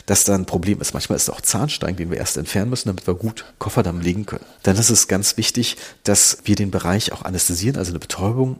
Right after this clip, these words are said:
machen, damit ihr das nicht spürt. Denn gerade wenn man mit Zahnseide, da muss man manchmal ein bisschen mehr, ein bisschen mehr Power durchgehen,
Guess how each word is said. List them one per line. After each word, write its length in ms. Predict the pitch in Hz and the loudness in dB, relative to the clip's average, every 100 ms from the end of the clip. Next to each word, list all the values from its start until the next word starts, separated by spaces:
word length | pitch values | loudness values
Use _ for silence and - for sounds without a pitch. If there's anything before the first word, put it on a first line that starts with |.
| - | -6
machen, 480 | 98 113 - 143 143 - | -2 -2 0 -4 -4 2
damit 220 | 98 98 | 2 2
ihr 80 | 92 | 0
das 160 | 87 | 0
nicht 120 | 80 | 0
spürt. 520 | - - 101 117 180 - - - | -2 -2 -2 0 0 -4 -12 -2
Denn 180 | 110 107 | 2 2
gerade 300 | 95 87 101 | 0 2 2
wenn 120 | 107 | 2
man 100 | 98 | 0
mit 140 | 85 - | 0 0
Zahnseide, 580 | - 110 113 117 117 110 | 0 0 0 0 2 2
da 60 | |
muss 160 | 92 - | 0 -2
man 100 | 107 | -2
manchmal 240 | 110 107 | -2 -2
ein 40 | 95 | -2
bisschen 240 | - 92 | -4 -4
mehr, 100 | 92 - | -6 -6
ein 120 | 101 - | -8 -6
bisschen 420 | 101 - 101 87 | -2 -2 -2 -4
mehr 300 | 101 104 92 - | -2 0 -2 -4
Power 320 | - 107 120 | -2 2 2
durchgehen, 640 | 104 95 117 - 127 131 | 2 -2 -4 -4 -2 -2